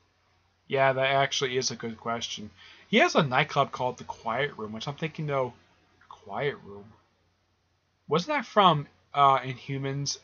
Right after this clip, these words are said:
Attilan Rising miniseries? And w-, wasn't a bar actually owned by Black Bolt? And yet, they actually brought that in of how it, yeah, that, that's actually another thing that's not been explained yet,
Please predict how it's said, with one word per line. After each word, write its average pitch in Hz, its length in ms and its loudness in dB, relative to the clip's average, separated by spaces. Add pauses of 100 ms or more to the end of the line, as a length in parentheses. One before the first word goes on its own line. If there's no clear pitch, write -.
Attilan 127 540 -4 (100)
Rising 113 440 -8
miniseries? 135 680 -2 (120)
And 120 180 -10
w-, 131 200 -8
wasn't 165 240 2
a 123 180 -2
bar 123 340 6
actually 123 440 -4
owned 127 240 -6
by 113 160 0
Black 104 420 -8
Bolt? 131 300 -2 (880)
And 120 180 -6
yet, 131 300 -2 (520)
they 139 80 -4
actually 131 360 0
brought 131 320 -2
that 127 100 -6
in 131 240 -4
of 131 120 -6
how 147 260 4
it, - 80 -4 (180)
yeah, 160 240 0 (340)
that, 370 200 4
that's 370 240 4
actually 339 340 2
another 220 280 0
thing 175 260 0
that's 131 160 -4
not 135 180 0
been 131 140 -6
explained 120 520 -6
yet, 110 360 -6